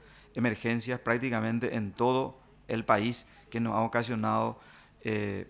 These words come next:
numerosos, eh, daños, eh, cuantiosos en las redes ande.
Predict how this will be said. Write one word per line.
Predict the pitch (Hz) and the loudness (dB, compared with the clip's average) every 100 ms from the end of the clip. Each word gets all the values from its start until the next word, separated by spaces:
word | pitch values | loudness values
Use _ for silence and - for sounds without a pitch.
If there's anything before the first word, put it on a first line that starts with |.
| - | -8
numerosos, | 113 120 120 113 123 127 131 - | -2 0 2 4 2 2 -2 -4
eh, | 107 | -6
daños, | 98 113 123 123 120 - - - - - - | -2 0 2 0 -2 -12 -20 -20 -20 -20 -12
eh, | 110 | -12
cuantiosos | - 127 107 120 147 147 120 | 0 0 2 2 2 4 2
en | |
las | 120 98 | 2 0
redes | 110 123 117 | 0 2 2
ande. | 107 113 127 | 0 -2 -4